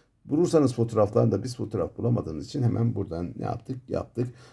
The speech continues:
Aziz Sancar bin dokuz yüz kırk altı yılında doğmuş, doktor ve biyokimyagerdir. Nobel Kimya Ödülünü almıştır. Bu sağlık alanında.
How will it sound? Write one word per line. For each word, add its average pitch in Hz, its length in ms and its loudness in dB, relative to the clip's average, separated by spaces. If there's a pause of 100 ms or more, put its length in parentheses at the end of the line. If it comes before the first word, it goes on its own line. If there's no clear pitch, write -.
Aziz 143 240 0
Sancar 151 680 4
bin 131 140 6
dokuz 135 220 2
yüz - 60 -12
kırk 120 200 -2
altı 107 280 4
yılında 113 360 2
doğmuş, 120 520 4 (300)
doktor 127 460 6
ve 127 180 4
biyokimyagerdir. 110 1400 2 (180)
Nobel 139 340 2
Kimya 127 400 6
Ödülünü 110 380 2
almıştır. 85 640 -2 (760)
Bu 151 360 0
sağlık 104 380 4
alanında. 78 600 -2